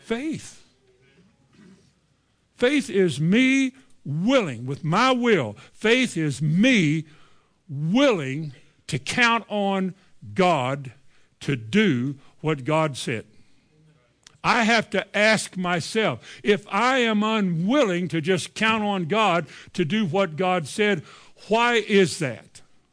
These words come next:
Not blaming the preacher or the tapes or yesteryear. Get in my little room by myself and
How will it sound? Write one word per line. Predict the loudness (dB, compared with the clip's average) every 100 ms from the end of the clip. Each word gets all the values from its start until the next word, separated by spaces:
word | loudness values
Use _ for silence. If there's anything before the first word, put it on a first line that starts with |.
| _ _ _ _ _ _ _ _ _ _ -6
Not | -6 -2
blaming | 2 2 2
the | 0
preacher | 0 2 2 2 -2 0 0
or | -2 -4
the | -6
tapes | -4 2 2 2 -2
or | -4
yesteryear. | 2 2 2 -2 0 2 4 4 2 -6 -16 0
Get | 4 6
in | 4
my | 4 4
little | 4 4 4
room | 4 4 4
by | 4 4 4
myself | 4 2 0 0 0 0
and | -4